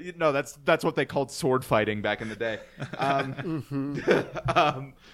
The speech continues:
Speaker 1: which
Speaker 2: The
Speaker 1: was
Speaker 2: swords are not literal swords in this
Speaker 1: No.
Speaker 2: case, listener.
Speaker 1: <laughs> Uh, the Banana Wars,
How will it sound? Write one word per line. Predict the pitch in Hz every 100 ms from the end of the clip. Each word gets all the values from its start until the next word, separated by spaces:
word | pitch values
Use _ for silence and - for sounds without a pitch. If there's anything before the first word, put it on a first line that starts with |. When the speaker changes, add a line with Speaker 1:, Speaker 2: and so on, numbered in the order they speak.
| - - -
Speaker 1:
which | 165
Speaker 2:
The | 190
Speaker 1:
was | 160 156
Speaker 2:
swords | 294 269 233 -
are | 220 196
not | 214 202 190
literal | 185 175 170
swords | 165 - 170 151 156 143 -
in | 185 160
this | 160 123
Speaker 1:
No. |
Speaker 2:
case, | 160 160 -
listener. | 156 - 156 202 -
Speaker 1:
<laughs> | - - - 120 151
Uh, | 160 165 143 135 135 220 220 220 - _ - - - - 147
the | 170
Banana | 160 180 214 254
Wars, | 185 160 143 131